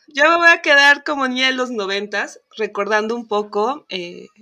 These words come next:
hace bastantes ayeres. Yo siempre fui niña de Barbies, siempre me encantó el eslogan de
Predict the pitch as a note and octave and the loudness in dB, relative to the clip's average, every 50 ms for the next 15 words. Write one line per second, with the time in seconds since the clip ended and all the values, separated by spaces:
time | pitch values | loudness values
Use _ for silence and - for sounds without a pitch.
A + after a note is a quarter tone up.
0 | _ _ _ _ _ _ - - _ _ - F3 E3 F3 - - A3 G3+ G3+ F#3+ | _ _ _ _ _ _ -20 -20 _ _ -4 -4 -4 -4 -4 -4 -4 -2 -2 -2
1 | F#3+ F3+ - G#3 - _ _ F#3 F#3 F3+ F3+ - - A3 G#3+ G#3+ G#3 G#3 G#3+ G#3 | -2 -4 -6 -8 -10 _ _ -2 0 0 -2 -2 -2 -2 -2 -2 -4 -6 -8 -8
2 | G3+ - F#3+ F#3 F#3 F#3+ F#3+ F#3 G3 A#3 D#4+ D#4+ - - - _ - - - - | -8 -8 -8 -6 -4 -4 -2 -2 -4 -4 -6 -10 -14 -18 -20 _ -20 -20 -20 -20
3 | - - - - - - - - _ _ _ _ G#3 C4 C#4 D4 - E4 D#4 D#4 | -20 -20 -20 -20 -20 -20 -20 -20 _ _ _ _ 0 0 2 2 2 0 0 0
4 | D#4 D4+ D4+ C#4+ C#4 C4+ C4+ C4+ C#4 C#4 C#4 C#4+ - F#3+ G3+ A#3 A#3+ A#3+ A#3+ B3 | -2 -4 -2 -4 -4 -4 -2 -2 -2 0 -2 -2 -4 -6 -6 -6 -4 -4 -2 0
5 | A#3+ B3 G#3+ F#3+ F3+ F#3 F#3+ G3+ G#3+ A3 C#4 G#4 - - - - - _ _ - | 0 2 2 0 2 2 2 2 2 -2 -6 -10 -10 -12 -14 -14 -16 _ _ -12
6 | - - B3 A#3+ B3 B3 B3 B3 B3 B3+ C#4+ C#4+ C#4+ C4 A3 F#3+ E3+ D#3 D#3+ E3 | -8 -6 -6 -4 -4 -2 -2 -2 -2 -2 -2 -2 -2 -2 -4 -4 -2 -2 -4 -4
7 | E3+ E3+ F#3 F#3+ G3 G3+ A3 A#3+ B3 - - F#3+ F3+ F3 E3+ E3 E3 F#3+ G3 G3 | -6 -8 -6 -4 -2 -2 -2 -4 -6 -8 -8 -8 -8 -6 -8 -8 -4 -2 -2 -2
8 | G3 G#3+ A3 G#3+ F3+ E3+ E3 D#3 - - - | 0 -2 -2 -2 -2 -2 -2 -4 -4 -8 -12